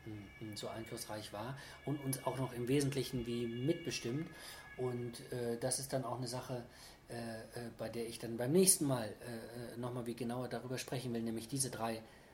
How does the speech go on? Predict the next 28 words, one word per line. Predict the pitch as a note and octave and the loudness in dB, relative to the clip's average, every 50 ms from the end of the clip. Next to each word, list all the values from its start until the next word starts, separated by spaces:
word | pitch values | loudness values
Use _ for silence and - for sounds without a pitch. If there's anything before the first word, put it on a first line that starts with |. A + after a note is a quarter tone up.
| - - - - | -20 -10 -4 0
Einflüsse, | C#3 D3 D3+ C#3+ C#3 - C3+ A#2+ - - G#2+ G2 - - - - - - - - - - | 2 2 2 2 0 0 0 0 0 0 -2 -4 -8 -14 -18 -20 -20 -20 -20 -20 -14 -12
ähm, | - G#2+ G#2 G#2 G2+ G2+ G2 G2 - - - | -10 -8 -8 -8 -8 -10 -10 -12 -14 -10 -8
m, | A2 G#2 G2+ G2 F#2+ F#2 F#2 - - - - | -8 -6 -6 -8 -10 -12 -14 -16 -18 -16 -14
m, | A2 G2+ G2 G2 F#2+ F#2 - - | -12 -12 -10 -12 -12 -14 -14 -10
die | - A2 | -10 -8
das, | G2+ G2+ F#2 - - - - - - - | -6 -4 -4 -4 -4 -4 -6 -10 -10 -6
die | A2+ A2 | -6 -6
das, | G#2 G2 F#2+ - - - - - - | -6 -6 -8 -8 -8 -10 -10 -12 -12
ähm, | G#2 G2+ G2 F#2+ F#2 F#2 - - - G2 G2 G2 - - - - | -10 -10 -10 -12 -14 -14 -16 -18 -16 -14 -14 -12 -14 -14 -14 -10
hatte. | - - A2+ - - - - - - - - - - - - - - - - - - - - - - - - - - - - - | -8 -6 -6 -6 -8 -12 -16 -16 -16 -14 -14 -14 -14 -16 -16 -14 -12 -10 -8 -8 -8 -10 -12 -14 -18 -20 -20 -20 -20 -20 -8 2
Hier | - D#3 F3+ F3 | 10 12 12 12
ist | D#3+ - | 12 12
es | D3+ - | 12 12
jetzt | E3 D#3 - | 10 10 10
erstmal | E3 D#3 D3+ - D#3 C#3+ | 10 10 10 10 8 8
so, | C3+ D3 C#3+ | 10 10 10
dass | C#3 C3+ C#3 | 10 10 10
ich | C3+ C3 - | 8 8 6
sozusagen | D3 C#3+ C#3 C#3+ C#3 C#3 C#3 C3 | 6 6 8 8 8 8 10 10
wie | C3+ | 10
nochmal | C3+ C3+ B2 B2+ C3+ C3+ | 8 8 10 10 8 8
eine, | B2+ A2+ A#2 A#2+ | 8 4 0 0
nochmal | C3 C3+ C3+ B2 C3 | 2 2 4 4 6
eine | C3 C3 | 4 6
Grundfigur | A#2+ B2 C#3 E3 E3+ - - C#3+ C3+ C3 D3 D3+ D3+ C#3+ C#3 | 8 10 10 10 10 10 6 2 2 6 8 8 10 10 8
davon | C#3 C3+ C3+ C#3+ C#3+ C#3+ - D3+ C#3 C#3 | 8 8 8 6 6 4 2 2 2 2
aufrufen | C3+ - C3 C3 - - C3+ C3+ - C#3+ C3+ B2+ A2+ | 4 4 2 2 2 2 0 2 2 2 2 4 6
wollte, | A#2 B2+ C3+ C3+ C#3+ C#3 C3 | 6 6 6 6 6 6 4